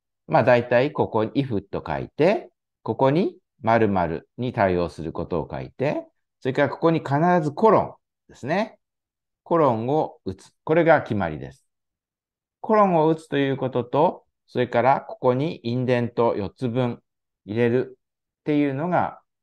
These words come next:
決まりです。そして、ここに××に対応する処理内容を書くということになります。より正確に言うと、条件を満たすとき、この〇〇のところ、条件式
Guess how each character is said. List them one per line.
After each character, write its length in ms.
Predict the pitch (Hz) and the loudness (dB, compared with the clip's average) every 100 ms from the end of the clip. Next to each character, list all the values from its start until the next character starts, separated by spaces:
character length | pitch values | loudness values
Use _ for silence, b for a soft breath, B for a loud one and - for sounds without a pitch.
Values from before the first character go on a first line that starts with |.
| _ | _
決 120 | - 107 | -12 -8
ま 120 | 95 | -6
り 120 | 67 | -8
で 100 | 65 | -14
す。 220 | - _ | -18 _
そ 140 | - 156 | -6 -6
し 120 | 156 | -2
て、 380 | 208 208 - _ _ - | 0 0 -2 _ _ -4
こ 140 | 117 | 0
こ 160 | 120 120 | 2 2
に×× 300 | 175 - _ _ _ _ _ _ - 123 110 87 80 - 78 - | 2 0 _ _ _ _ _ _ -2 0 0 -2 -2 -6 -10 -4
に 140 | 131 | -4
対 300 | 135 110 101 | 2 2 4
応 100 | 92 | 2
す 160 | 87 135 | 0 0
る 240 | 175 - - | 0 -2 -6
処 80 | 101 | -6
理 140 | 98 | -4
内 260 | 95 85 76 | -2 -2 0
容 140 | 92 | 0
を 80 | 135 | -2
書 80 | 73 | -6
く 160 | - - _ _ _ _ _ _ | -14 -20 _ _ _ _ _ _
と 100 | 110 | 0
い 80 | 95 | 0
う 40 | |
こ 140 | 87 78 | 0 -6
と 100 | 71 | -8
に 60 | |
な 100 | 58 | -12
り 60 | 50 _ | -18 _
ま 80 | - | -20
す。 200 | _ _ _ _ _ _ _ _ _ _ - | _ _ _ _ _ _ _ _ _ _ -4
よ 120 | 143 | 0
り 60 | 156 | 2
正 220 | 156 156 | 2 0
確 260 | 147 147 | 0 0
に 80 | 147 | 2
言 120 | 143 | 2
う 40 | 135 | 0
と、 400 | - 165 - - - | 4 4 4 -6 -6
条 220 | 120 170 | 2 2
件 200 | 170 175 | 2 0
を 20 | |
満 140 | 107 98 | 0 -2
た 160 | 131 | -4
す 100 | 131 | -6
と 120 | - 71 | -12 -14
き、 280 | - - _ _ _ _ _ _ _ _ _ _ | -14 -16 _ _ _ _ _ _ _ _ _ _
こ 140 | 120 | 0
の 160 | 123 131 | 2 2
〇 260 | 120 131 147 | 4 4 4
〇 200 | 156 151 | 4 4
の 120 | 147 | 2
と 140 | 143 | 0
こ 120 | 139 | 2
ろ、 200 | 135 131 - | 2 2 0
条 260 | 120 160 156 | 0 0 0
件 320 | - 156 127 | -4 -4 -4
式 560 | 107 - - 190 - | -8 -16 -6 -6 -6